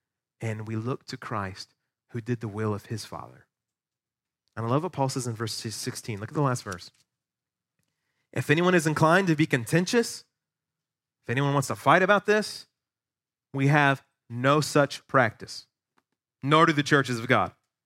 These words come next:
I love this. He's basically saying, if anyone, if anyone wants to argue about what I just talked about from verses one to sixteen, too bad. There's no other way. No other church in the first century does it another way.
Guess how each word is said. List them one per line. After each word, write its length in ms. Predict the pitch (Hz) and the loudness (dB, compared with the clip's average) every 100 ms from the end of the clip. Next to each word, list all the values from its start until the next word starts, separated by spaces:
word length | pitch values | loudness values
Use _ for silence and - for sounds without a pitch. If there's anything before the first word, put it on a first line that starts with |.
| _ _ - | _ _ 0
I 80 | 135 | 4
love 240 | 139 147 | 6 4
this. 140 | 104 120 | 2 -4
He's 100 | 147 | 4
basically 300 | 147 147 139 | 4 4 0
saying, 280 | 165 160 160 - - | 2 2 2 -10 -8
if 140 | - | 0
anyone, 340 | 196 208 202 190 | 2 4 4 2
if 180 | 185 165 - | -2 -4 0
anyone 320 | 233 190 117 | 2 2 2
wants 160 | 123 - | -2 -2
to 100 | - | 4
argue 420 | 147 180 196 190 - _ | 4 4 0 -4 -8 _
about 200 | 127 120 | 0 2
what 120 | 131 | 4
I 80 | 185 | 4
just 180 | 170 170 | 2 0
talked 200 | 190 185 | 2 2
about 240 | 185 180 | 2 2
from 140 | 151 120 | 2 -2
verses 260 | 147 139 | -2 -2
one 160 | 131 170 | -2 -2
to 60 | 147 | -2
sixteen, 580 | 160 - 180 175 170 _ _ - | -6 0 2 2 0 _ _ 0
too 140 | 156 | 4
bad. 260 | 147 92 - _ _ _ _ _ _ _ _ _ _ _ _ _ | 4 4 -6 _ _ _ _ _ _ _ _ _ _ _ _ _
There's 280 | 117 120 - - | -2 0 -2 -4
no 280 | 135 151 | 2 4
other 200 | 156 151 | 4 4
way. 180 | 147 113 - _ _ _ _ _ _ _ _ _ - | 4 2 -4 _ _ _ _ _ _ _ _ _ -4
No 200 | 131 160 | 2 2
other 160 | 165 | 2
church 260 | 156 170 156 | 4 2 2
in 60 | |
the 80 | 120 | -2
first 180 | - 143 | 0 2
century 340 | 160 160 165 | 2 4 2
does 300 | 143 135 147 | 4 4 4
it 80 | 156 | 4
another 260 | 147 147 147 | 0 0 2
way. 300 | 143 147 | 2 2